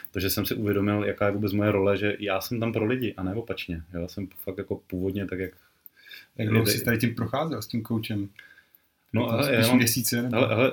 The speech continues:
Speaker 1: já mám kouče do dneška, jo, takže my už jako tři roky, každých čtrnáct dní se scházíme na hodinu, byť,
Speaker 2: Hmm.
Speaker 1: byť už teďka hrajeme úplně jiný hry, než jsme hráli na začátku,
Speaker 2: <laughs>
Speaker 1: ale, ale takový to prvotní, ten prvotní aha moment, že jako bych já mohl být ten bottleneck,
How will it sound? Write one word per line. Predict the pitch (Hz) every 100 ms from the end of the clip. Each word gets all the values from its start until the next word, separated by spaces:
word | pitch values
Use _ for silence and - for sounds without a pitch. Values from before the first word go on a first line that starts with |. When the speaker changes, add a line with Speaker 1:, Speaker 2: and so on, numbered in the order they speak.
| 110
Speaker 1:
já | 107 101
mám | 123
kouče | 131 127
do | 139
dneška, | 160 160 -
jo, | 80 82
takže | 98 98 104
my | 107
už | 107
jako | - 110 - _ -
tři | - 120 123
roky, | 101 92 - 110 117 123
každých | 104 90 113
čtrnáct | - 104 104
dní | 104
se | -
scházíme | - 95 95 110
na | 98
hodinu, | 92 90 87 120
byť, | 104 147
Speaker 2:
Hmm. | 123 101
Speaker 1:
byť | 107 113
už | 135 -
teďka | 104 - 110
hrajeme | 107 110 113
úplně | 107 107 104
jiný | 107
hry, | 101 98
než | 101 -
jsme | 107
hráli | 98 98 107
na |
začátku, | 107 90 110 - 107
Speaker 2:
<laughs> | -
Speaker 1:
ale, | 104 104 - - - -
ale | 92 101
takový | 101 104 117
to | 131
prvotní, | 113 113 131 123
ten | 120 113
prvotní | 113 113 127
aha | 113 110
moment, | 110 107 127 -
že | 101
jako | 101 110
bych | 107 104
já | 95 101
mohl | 113 104
být | 104
ten | 110 107
bottleneck, | 101 101 110 127